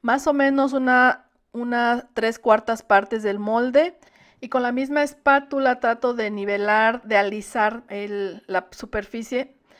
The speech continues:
y lo pongo aparte. Aquí tengo otro molde con las mismas medidas, solo que aquí ya es poca la, ah, mezcla que me quedó.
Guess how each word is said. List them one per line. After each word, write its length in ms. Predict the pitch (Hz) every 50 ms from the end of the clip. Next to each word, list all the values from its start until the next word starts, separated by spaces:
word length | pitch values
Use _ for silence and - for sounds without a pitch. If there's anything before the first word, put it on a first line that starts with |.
| _ _ _ _ _ _ _
y 140 | 247 233
lo 240 | 226 233 226 220 -
pongo 240 | - 208 202 202 202
aparte. 400 | 190 196 - 170 165 - - 185
Aquí 180 | 175 180 - 226
tengo 220 | - 254 254 269
otro 180 | 269 269 285 277
molde 340 | 254 240 240 240 240 262
con 160 | 254 233 208 202
las 220 | 196 190 196 -
mismas 480 | 233 254 277 294 302 320 311 311 311 277
medidas, 500 | 247 226 220 226 220 220 226 226 226 220
solo 280 | - 226 220 220 220
que 80 | - 208
aquí 260 | 185 190 _ - 226
ya 240 | 214 226 226 220 220
es 160 | 220 220 -
poca 480 | _ _ - 196 196 196 _ - 226 220
la, 640 | 208 202 202 202 202 208 208 214 202 - - _ _
ah, 360 | 208 202 202 208 202 202 202
mezcla 380 | 208 214 220 226 226 - 247 226
que 140 | 226 - 226
me 120 | 220 226
quedó. 460 | - 269 247 233 226 233 254 - -